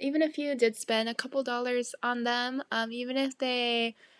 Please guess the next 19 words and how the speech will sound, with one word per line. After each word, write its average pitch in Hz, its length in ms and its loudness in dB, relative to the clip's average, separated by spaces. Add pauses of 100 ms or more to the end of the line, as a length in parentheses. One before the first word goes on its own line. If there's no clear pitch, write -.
add 247 220 6
some 247 220 2
flavor 220 440 2
to 226 180 -2
your 214 140 2
fridge, 220 500 0
they 247 140 2
might 214 280 0
not 254 320 -4
be 330 160 2
necessarily 233 680 -2
the 196 160 -2
most 185 300 -6
practical - 440 -14
thing 180 220 -10
to 175 100 -14
have. 214 400 -4
Say 185 300 -2
there 185 220 -6